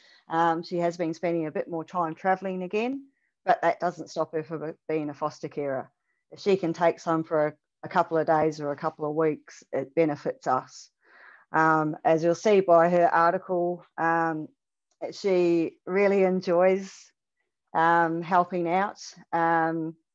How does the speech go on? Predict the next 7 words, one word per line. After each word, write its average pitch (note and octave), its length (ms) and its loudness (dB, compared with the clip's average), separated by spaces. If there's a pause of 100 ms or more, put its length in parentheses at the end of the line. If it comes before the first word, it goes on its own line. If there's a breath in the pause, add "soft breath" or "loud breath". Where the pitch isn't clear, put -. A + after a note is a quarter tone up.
(380)
she F3+ 400 2
has E3+ 560 2
cared F3+ 360 -2
for E3 520 0
over F3 180 0
thirty E3+ 360 -4
kittens, G#3 680 -12